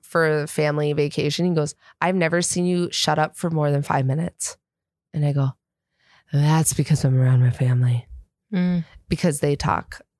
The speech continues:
Speaker 1: more than me. They put, they're the ones that put words in my mouth.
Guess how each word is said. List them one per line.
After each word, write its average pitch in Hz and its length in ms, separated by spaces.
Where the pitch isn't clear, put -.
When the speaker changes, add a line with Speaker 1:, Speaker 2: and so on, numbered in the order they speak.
Speaker 1:
more 135 260
than 143 160
me. - 220
They 151 100
put, - 280
they're 165 240
the 170 100
ones 160 200
that 147 100
put 147 160
words 147 320
in 143 100
my - 100
mouth. - 400